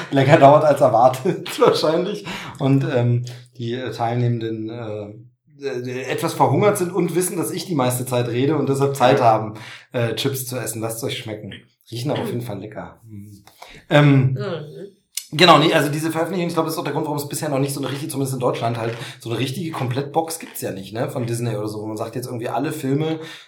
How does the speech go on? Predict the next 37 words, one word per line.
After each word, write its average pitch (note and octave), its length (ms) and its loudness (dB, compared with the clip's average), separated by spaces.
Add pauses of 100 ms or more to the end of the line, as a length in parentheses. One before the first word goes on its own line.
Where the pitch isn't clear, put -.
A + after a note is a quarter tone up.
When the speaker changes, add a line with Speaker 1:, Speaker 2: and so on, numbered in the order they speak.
(120)
Speaker 1:
ähm, C3 440 -2
gibt's C#3 240 -6
komplett. C3 420 -2
Mal B2 80 0
sehen, C3 160 0
ob C3 140 -6
nach C3 260 -2
Infinity C#3 480 -6
War A#2+ 140 -2
sowas A#2+ 240 -4
kommt. E3+ 240 -4
Speaker 3:
Kommt D3+ 100 -8
Speaker 1:
Nein. D3 80 -8
Speaker 3:
noch. C#3+ 180 -12 (300)
Speaker 1:
Wir D3 140 0
sind C4 120 0
jetzt B3+ 120 -6
jedenfalls G3 360 -6
bei E3 120 -2
Iron D#3 260 2
Man F3+ 120 -2
drei F3 180 0
und F3+ 80 -2
mir D3+ 80 -2
fällt G#3 180 -2
grad E3+ 180 0
interessanterweise E3+ 560 -6
auf, C#3+ 160 -4
jetzt C3 180 -4
steht, - 300 -6
und - 140 -10
das - 120 -10
ist - 80 -16
beim B2 140 -6
Folgenden C#3+ 380 -8
auch C3+ 180 -4
so, E3+ 180 -6